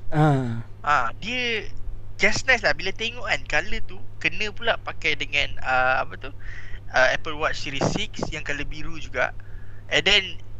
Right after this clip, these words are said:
Speaker 2: macam aku sendiri pun, aku suka <laughs> color, aku sendiri suka color biru.
Speaker 1: Ah.
Speaker 2: So, uh, when you have a suit, full suit color biru, and then you pakai with all those device color biru kan, dia macam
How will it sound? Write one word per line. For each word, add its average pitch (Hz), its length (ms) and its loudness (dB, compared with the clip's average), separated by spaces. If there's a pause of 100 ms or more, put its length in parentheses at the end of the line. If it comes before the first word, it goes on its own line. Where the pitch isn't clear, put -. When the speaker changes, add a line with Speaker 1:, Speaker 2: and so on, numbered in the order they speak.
(240)
Speaker 2:
macam 151 240 -2
aku 156 240 -2
sendiri 170 320 -4
pun, - 240 -4
aku - 220 -2
suka - 280 -10
<laughs> - 40 4
color, 147 240 4 (240)
aku 180 240 2
sendiri 175 240 -2
suka 156 160 -2
color 143 240 0
biru. - 240 -8 (280)
Speaker 1:
Ah. 147 140 4
Speaker 2:
So, 120 240 2 (320)
uh, 147 640 4 (340)
when 147 140 -4
you 156 100 -2
have 180 220 2 (160)
a 143 80 2
suit, 180 400 -2 (320)
full - 240 -6
suit - 300 -2
color 160 240 0
biru, 147 260 -2 (500)
and 160 160 0
then 202 220 2 (140)
you 160 140 -12
pakai 175 520 0
with 147 320 -8
all 180 320 -2
those 151 240 -6
device 135 420 -4
color 139 260 -4
biru 151 340 -2
kan, 127 160 -4
dia 143 100 0
macam 147 400 -2